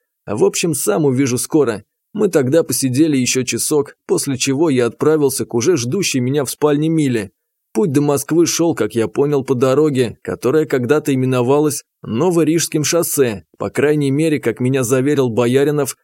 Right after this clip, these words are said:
это единственная более-менее сохранившаяся дорога до Москвы, и причем сохранившаяся частями. Где-то она заросла лесом и сокращалась до размера узкой тропинки. Правда, таких мест все же было очень мало.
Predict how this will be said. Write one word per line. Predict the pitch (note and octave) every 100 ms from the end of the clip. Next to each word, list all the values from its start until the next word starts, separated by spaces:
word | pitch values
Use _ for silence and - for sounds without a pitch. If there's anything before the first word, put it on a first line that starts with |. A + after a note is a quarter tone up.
| _ _
это | - D#3
единственная | F#3 F3 C3+ D3+ F3+ - B2+ A#2+ A2
более-менее | G#2 F3 D#3+ C#3+ D#3+ E3 C#3+
сохранившаяся | B2+ B2 B2 D3 - C3+ C3 A#2+
дорога | A2+ A#2+ D3+ D3
до | C3
Москвы, | D3+ D3+ - C3+ A#2+ F2+ _ _ _
и | F#2+
причем | - G#2+ - C#3+ C#3
сохранившаяся | C#3 - F#3+ D#3 C#3+ - C3+ C#3
частями. | C3 F#3+ - C#3+ B2 A#2 F#2 _ _ _
Где-то | C3+ C3+ G#3+ - C#3+
она | D#3
заросла | C#3 C#3 C#3 D3 E3
лесом | C3+ D3 D#3 B2+ G#2
и |
сокращалась | - G2+ A#2 A2 - D3 D3
до | A2 B2
размера | A#2+ A2 C#3+ C#3
узкой | C3+ C#3+ - C3+
тропинки. | C#3+ C3+ D#3+ D#3+ C3 A#2+ - _ _ _
Правда, | - A2+ C3 C3+ A#2+
таких | D#3 - D#3 D3+
мест | E3 D#3 -
все | - D#3+
же | C#3
было | C3 D3 C#3+
очень | C#3 C#3 C3+
мало. | D3+ D3+ A#2+ -